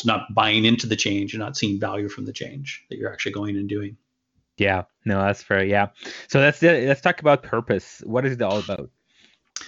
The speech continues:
Speaker 1: Yeah, so there can be a lot of different reasons for change, uh, but regardless of the change, we need to both understand and be able to communicate to other people why this change is needed. And it's, it's absolutely amazing, but it, it, you know, it sounds really simple, but, um,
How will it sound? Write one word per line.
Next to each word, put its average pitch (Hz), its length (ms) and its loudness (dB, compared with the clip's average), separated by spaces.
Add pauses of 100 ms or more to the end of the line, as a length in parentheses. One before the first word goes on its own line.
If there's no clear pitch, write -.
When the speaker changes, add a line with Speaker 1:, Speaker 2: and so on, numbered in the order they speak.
(320)
Speaker 1:
Yeah, 240 100 2
so 214 120 2
there 233 100 4
can 269 100 6
be 320 60 8
a 285 60 6
lot 202 140 6
of 202 60 2
different 196 260 4
reasons 127 320 4
for - 120 -4
change, 196 720 2
uh, 139 200 2
but 143 120 -2
regardless 147 520 4
of 165 140 2
the 160 80 2
change, 110 580 -6
we 135 240 -6
need 160 340 -4
to 156 100 -6
both 139 280 -2
understand 135 840 0
and 117 140 0
be 120 60 2
able 110 160 0
to - 80 -14
communicate 185 500 0
to - 60 -10
other 113 120 -4
people 120 340 -4
why 107 220 0
this 110 220 -4
change 101 260 -8
is 107 140 -8
needed. 160 360 -6 (600)
And 135 400 0
it's, - 280 -2
it's 131 140 0
absolutely 165 300 2 (100)
amazing, 139 360 2
but 120 120 2
it, 135 220 0
it, 143 180 -4
you 139 160 4
know, 123 80 4
it 110 60 0
sounds 139 200 2
really 117 200 4
simple, 117 400 2
but, 117 260 2 (440)
um, 113 360 -4